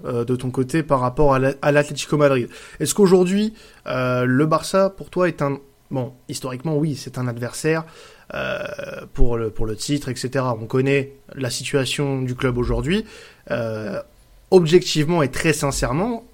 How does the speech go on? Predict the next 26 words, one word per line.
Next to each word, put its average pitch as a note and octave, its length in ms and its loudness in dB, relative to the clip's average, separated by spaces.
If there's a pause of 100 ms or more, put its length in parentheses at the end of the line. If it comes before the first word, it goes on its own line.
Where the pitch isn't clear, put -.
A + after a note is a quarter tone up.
(120)
euh, B2 280 -2
toi, G#3 240 2
est-ce - 100 -4
qu'ils G3 160 -6
te A3 140 -2
font F3+ 220 -8
peur G3 240 6
aujourd'hui D3+ 500 2
et C3+ 140 2
est-ce C3 140 -2
que G3 120 -2
tu G3+ 260 -2
les B2+ 80 0
considères C3 440 -4
encore F#3+ 400 -4 (720)
pour A#2+ 240 8
un, C#3 400 4
comme D#3 180 2
un B2+ 120 2 (160)
prétendant, C3+ 680 -2
euh, B2 120 0
pour C#3 180 -2
le, B2 140 4
le A#2+ 100 0
titre E3 260 -6
final ? F#3+ 300 -4